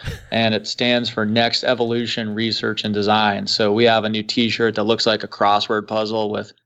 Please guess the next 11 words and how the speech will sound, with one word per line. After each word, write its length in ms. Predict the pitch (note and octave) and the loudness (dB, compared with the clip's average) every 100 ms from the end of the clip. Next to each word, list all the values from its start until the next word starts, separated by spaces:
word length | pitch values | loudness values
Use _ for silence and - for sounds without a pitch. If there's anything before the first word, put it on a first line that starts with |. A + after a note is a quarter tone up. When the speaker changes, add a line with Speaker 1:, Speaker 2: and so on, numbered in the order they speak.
| - | -4
Speaker 2:
Next 400 | A2 A2+ A2 G#2+ | 0 0 -2 -2
Evolution 580 | A2 G#2+ A2 G#2+ G#2 | -2 -2 -4 -4 -6
Research 480 | G#2 A2 G#2+ G#2+ G#2+ | -4 -4 -2 -6 -6
and 80 | A2+ | -6
Design 360 | A2 G#2+ A2 A2 | -4 -2 0 0
spelled 320 | - A2 G#2+ | 2 2 4
out 160 | A2 | 0
on 180 | A2 A2 | 0 -2
it. 100 | A2+ - | -2 -2
Speaker 1:
<laughs> 60 | - - - - - - - | -6 -8 -14 -16 -12 -14 -10
Speaker 2:
Um, 720 | - G1+ G1+ - G1+ G1+ G1+ | -8 -4 -2 -4 -6 -8 -10